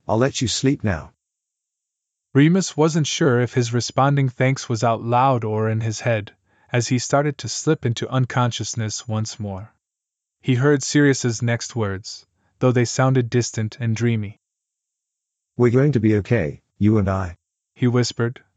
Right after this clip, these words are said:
Speaker 2: his voice impossibly full of love and certainty.
Speaker 1: "You know that, yeah?"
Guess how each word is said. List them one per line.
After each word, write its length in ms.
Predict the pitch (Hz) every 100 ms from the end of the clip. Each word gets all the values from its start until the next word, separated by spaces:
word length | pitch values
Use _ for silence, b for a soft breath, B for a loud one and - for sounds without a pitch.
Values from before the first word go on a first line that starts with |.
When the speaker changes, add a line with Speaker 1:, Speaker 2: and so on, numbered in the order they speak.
| _
Speaker 2:
his 240 | - 127 117
voice 420 | 113 131 135 -
impossibly 680 | 123 - 143 - 127 120
full 380 | 117 - 143 135
of 140 | 117 104
love 400 | 117 117 120 113
and 100 | 107
certainty. 580 | - 117 120 - 107 _ _ _ _
Speaker 1:
"You 140 | - 117
know 160 | 135
that, 320 | 160 69 69 - _ _
yeah?" 340 | 104 135 -